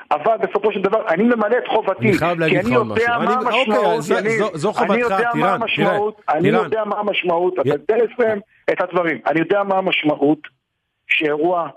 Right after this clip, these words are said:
Speaker 1: קטטה בתוך היציע, לאן הוא יכול
Speaker 2: אני,
Speaker 1: להתגלגל.
Speaker 2: בסדר, בסדר, אני אשאל אותך עוד שאלה. תקשיב, יש לי פה כל כך הרבה הודעות. אה, אני אתן לך
Speaker 1: כן.
Speaker 2: דוגמה.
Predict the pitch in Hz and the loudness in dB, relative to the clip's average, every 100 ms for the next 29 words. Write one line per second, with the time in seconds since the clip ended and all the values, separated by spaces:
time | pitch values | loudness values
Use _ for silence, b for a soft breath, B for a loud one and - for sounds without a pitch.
0 | _ - 147 139 175 160 147 - 117 139 | _ -6 -6 -2 0 0 -6 -8 -6 -2
1 | - 156 139 - 160 170 165 B B - | -2 -2 -4 -2 -2 0 -6 B B -2
2 | 147 160 135 151 165 - 165 170 240 277 | 0 2 0 0 -2 0 0 2 0 0
3 | 269 208 202 277 254 220 214 233 208 214 | -2 -4 -2 -2 0 0 -2 -2 0 -2
4 | - 151 127 151 208 190 190 160 - 131 | 0 -2 0 -2 -2 -2 -4 -4 -2 -2
5 | 180 165 147 131 127 98 98 85 - - | -2 -2 -2 0 0 -2 -4 -6 -6 -2
6 | 311 294 254 - 269 254 175 139 | 2 2 0 -2 0 0 -2 -4